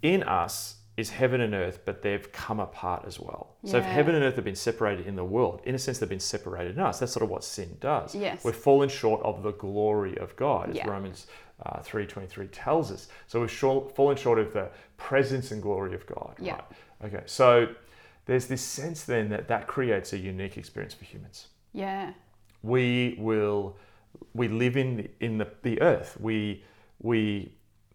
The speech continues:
Speaker 1: do earth things. We,
Speaker 2: Yes.
Speaker 1: earth is a place of routines and the normality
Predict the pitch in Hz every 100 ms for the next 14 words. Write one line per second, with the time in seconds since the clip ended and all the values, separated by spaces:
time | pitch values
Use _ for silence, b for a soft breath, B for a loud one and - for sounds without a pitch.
0 | - - 113 127 120 113 113 - - 139
1 | 110 92 - - - 104 113 110 104 123
2 | 131 131 127 117 98 - 104 - 110 104
3 | - - 104 98 98 - 113 113 147 139
4 | 104 95 101 98 101 98 104 117 117 -
5 | 90 87